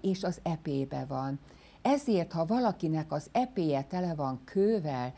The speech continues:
nem operálni kellene a tradicionális kínai orvoslás szerint, hanem egy ilyen kúrát csinálni. Tehát kijön a kő az epéből és a májból.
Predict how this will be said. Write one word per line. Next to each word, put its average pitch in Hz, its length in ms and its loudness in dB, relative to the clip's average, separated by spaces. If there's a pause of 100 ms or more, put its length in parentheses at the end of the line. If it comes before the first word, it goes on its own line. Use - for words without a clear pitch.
(260)
nem 202 380 2
operálni 160 760 -2
kellene 190 1000 0
a 143 140 -8
tradicionális 160 1000 -4
kínai 170 420 -4
orvoslás 185 600 -4
szerint, 220 540 -4 (340)
hanem 185 600 0
egy 190 200 -2
ilyen 208 260 2
kúrát 147 540 -2
csinálni. 143 760 -4 (340)
Tehát 220 320 2
kijön 302 340 2
a 151 180 0
kő 185 220 2
az 127 220 -2
epéből 208 680 0
és 208 320 -2
a 175 100 -2
májból. 143 720 0